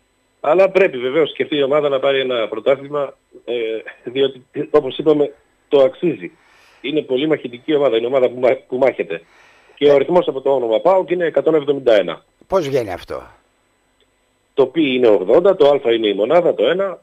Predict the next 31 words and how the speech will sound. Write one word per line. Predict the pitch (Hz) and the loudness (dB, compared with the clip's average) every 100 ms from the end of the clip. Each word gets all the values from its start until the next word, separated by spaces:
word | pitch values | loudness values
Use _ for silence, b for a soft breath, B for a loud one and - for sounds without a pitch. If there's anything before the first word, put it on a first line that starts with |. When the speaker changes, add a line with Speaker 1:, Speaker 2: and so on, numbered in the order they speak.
| _ | _
Speaker 1:
το | 147 | 2
όμικρον | 156 139 120 110 110 | 2 0 -2 -2 -4
είναι | 113 92 87 _ - | -4 -4 -6 _ -6
εβδομήντα | 104 98 139 175 | -6 -4 -4 -4
και | 175 | -4
το | 135 | 0
κάπα | 175 165 | 2 2
είναι | 160 | 0
είκοσι. | 127 - - - _ _ _ _ _ _ _ | -2 -4 -14 -16 _ _ _ _ _ _ _
Το | - | -12
σύνολο | - 180 139 | -6 -4 -2
είναι | 165 180 | -2 -2
εκατόν | 139 160 | -4 -4
εβδομήντα | 156 147 139 120 | -4 -6 -4 -2
ένα. | 85 - _ _ _ _ _ _ _ _ _ _ _ _ _ _ _ _ _ - | -4 -8 _ _ _ _ _ _ _ _ _ _ _ _ _ _ _ _ _ -8
Speaker 2:
Το | 131 | -8
εκατόν | 117 135 180 180 | -6 -6 -4 -4
εβδομήντα | 147 135 135 151 | -4 -8 -4 -2
ένα | 185 165 | 0 -2
μας | 127 120 | -8 -6
λέει | 135 202 | -2 -2
κάτι; | - 233 - 104 - _ _ _ _ _ _ _ _ | 2 2 0 -4 -16 _ _ _ _ _ _ _ _
Speaker 1:
Καταλήγει | 131 127 127 170 185 | -2 0 0 0 -2
στον | 165 147 | -4 -4
αριθμό | 135 160 165 | -4 -2 0
εννέα. | 156 143 110 82 - _ _ _ _ _ _ | 0 2 0 0 -10 _ _ _ _ _ _
Ένα | 110 120 | -4 -2
και | 110 - | -4 -4
επτά | 101 - 113 | -6 -4 -4
και | 113 107 | 0 0
ένα. | 87 78 | 0 -8